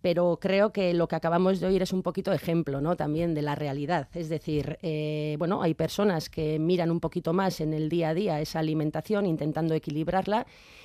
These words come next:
y hay otras personas que yo considero o que creo que todavía, eh, tienen un poquito esa idea, ¿no? De si no me pasa nada y no tengo una analítica que salgan valores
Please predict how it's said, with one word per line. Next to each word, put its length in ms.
y 100
hay 100
otras 220
personas 460
que 160
yo 100
considero 540
o 60
que 120
creo 320
que 140
todavía, 640
eh, 720
tienen 260
un 80
poquito 300
esa 160
idea, 320
¿no? 160
De 240
si 160
no 120
me 140
pasa 240
nada 240
y 40
no 120
tengo 220
una 140
analítica 680
que 140
salgan 340
valores 540